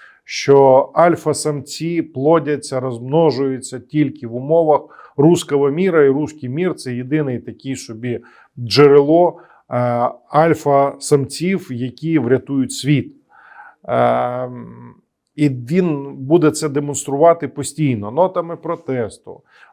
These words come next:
навчаннями по ядерному анонізму,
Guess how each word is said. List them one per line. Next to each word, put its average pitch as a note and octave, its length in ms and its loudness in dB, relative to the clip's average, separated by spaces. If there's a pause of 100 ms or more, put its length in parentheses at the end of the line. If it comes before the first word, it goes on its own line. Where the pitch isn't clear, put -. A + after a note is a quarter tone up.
навчаннями E3 880 -2
по D#3 380 -6
ядерному D3+ 640 -2
анонізму, B2 800 -8